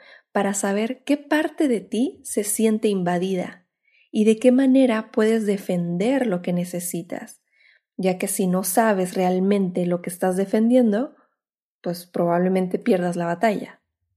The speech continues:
Regresando a esto del enojo, eh, nos permite poner límites más claros.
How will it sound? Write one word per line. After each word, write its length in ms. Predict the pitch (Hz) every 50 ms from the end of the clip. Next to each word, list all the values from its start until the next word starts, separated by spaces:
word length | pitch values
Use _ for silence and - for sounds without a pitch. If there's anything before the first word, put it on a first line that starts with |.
| _ _ _ _ _ _ _ _ _ _ _
Regresando 720 | - 233 226 220 220 214 - 262 262 285 277 247 226 208
a 120 | 202 196 196
esto 240 | 202 196 - - 220
del 120 | 220 214
enojo, 580 | 185 180 180 185 180 - - 220 262 294 - _ - - - - - - - _ _
eh, 340 | - 202 196 196 196 214 226
nos 200 | 208 208 208 -
permite 380 | - 226 226 233 254 254 - 311
poner 460 | 311 233 202 196 196 196 226 - - _ -
límites 580 | - 202 220 240 247 247 233 240 - 185 185 185
más 200 | 180 180 180 -
claros. 640 | - 190 180 180 190 - - - - - - _